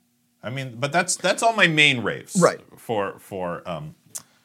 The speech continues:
Speaker 1: original Jumanji. Would you like to do raves for Welcome to the Jungle?
Speaker 2: Yes. I
Speaker 1: Or
Speaker 2: think
Speaker 1: would
Speaker 2: it's
Speaker 1: you
Speaker 2: a
Speaker 1: like
Speaker 2: good
Speaker 1: to go into rants for, or do you wanna
Speaker 2: I
Speaker 1: save
Speaker 2: think
Speaker 1: all
Speaker 2: we
Speaker 1: the
Speaker 2: should
Speaker 1: rants for the end?
Speaker 2: I think we should save all the rants for the end.
Speaker 1: Okay.
Speaker 2: Do you agree or disagree?
Speaker 1: Sure,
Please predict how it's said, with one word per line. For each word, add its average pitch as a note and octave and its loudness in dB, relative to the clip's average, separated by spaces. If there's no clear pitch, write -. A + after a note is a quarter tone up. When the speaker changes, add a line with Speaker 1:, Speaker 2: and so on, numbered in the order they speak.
Speaker 1:
original F2 -8
Jumanji. D2+ -16
Would A#2+ -2
you E3 0
like F3+ -4
to D#3+ -12
do C#3+ -6
raves B2+ -6
for A2+ -6
Welcome A2 -4
to A2 -8
the G2+ -10
Jungle? F3 -8
Speaker 2:
Yes. - 0
I B2 0
Speaker 1:
Or - 0
Speaker 2:
think B2 4
Speaker 1:
would E3 8
Speaker 2:
it's B2 2
Speaker 1:
you C3+ 4
Speaker 2:
a - 2
Speaker 1:
like B2+ 4
Speaker 2:
good - -12
Speaker 1:
to B2 -6
go A2+ -2
into G#2 -6
rants G#2 -6
for, F#2 -6
or D#2 -12
do G#2+ -10
you A2+ -6
wanna A#2 -4
Speaker 2:
I - -4
Speaker 1:
save A#2+ 6
Speaker 2:
think B2+ 8
Speaker 1:
all B2+ 10
Speaker 2:
we D3+ 10
Speaker 1:
the C#3 4
Speaker 2:
should B2 2
Speaker 1:
rants A2+ 0
for - -12
the F2+ -6
end? - -12
Speaker 2:
I D#3 6
think D#3 2
we - -8
should - -6
save C3 0
all A#2+ -2
the A2 -6
rants G#2+ -8
for - -16
the F2 -14
end. C#2 -18
Speaker 1:
Okay. - -20
Speaker 2:
Do C#3 0
you C#3 6
agree D3 4
or D3 4
disagree? A2+ -6
Speaker 1:
Sure, - -12